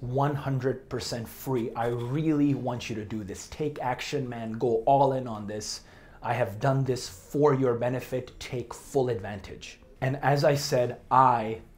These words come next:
will be doing each and every challenge fully with you. I got your back, you got mine. I have fun, fun. I have, this hair isn't all over my eye. I have full skin in the game here.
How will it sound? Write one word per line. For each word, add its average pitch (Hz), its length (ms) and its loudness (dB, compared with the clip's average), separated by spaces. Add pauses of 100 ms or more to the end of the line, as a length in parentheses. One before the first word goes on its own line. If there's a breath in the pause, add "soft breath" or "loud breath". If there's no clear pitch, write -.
(160)
will 117 300 2
be 120 160 -2
doing 135 580 2
each 143 240 -2
and 131 100 -2
every 117 200 0
challenge 120 560 -4
fully 117 480 0
with 120 320 -2
you. 92 260 -4 (640 loud breath)
I 143 140 8
got 135 280 4
your 139 140 4
back, 127 420 2
you 127 280 -2
got 113 280 0
mine. 110 400 -6
I 120 140 2
have 127 240 -2
fun, 139 560 -2 (560 loud breath)
fun. 104 400 -6 (640 soft breath)
I 151 180 12
have, 143 420 8
this - 160 -12
hair 117 260 -2
isn't 110 220 -6
all 110 160 -6
over 104 160 -8
my 95 200 -8
eye. 110 260 -2 (340 loud breath)
I 139 160 6
have 143 260 2
full 156 400 2
skin 143 360 -2
in 120 100 -6
the 110 80 -6
game 110 260 -6
here. - 380 -12